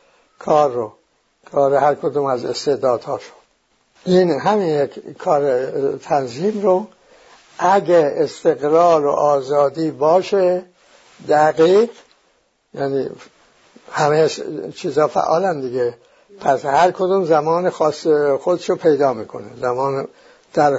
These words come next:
لازم خودشو پیدا می‌کنه. اگه نباشن فعال،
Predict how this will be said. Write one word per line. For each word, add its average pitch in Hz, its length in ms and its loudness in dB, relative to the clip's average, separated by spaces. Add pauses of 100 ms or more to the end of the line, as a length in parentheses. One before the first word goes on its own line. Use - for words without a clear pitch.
(120)
لازم 135 640 -2
خودشو 180 320 -4
پیدا 117 320 -2
می‌کنه. - 200 -20 (480)
اگه 180 220 4
نباشن 190 480 2
فعال، 123 420 -8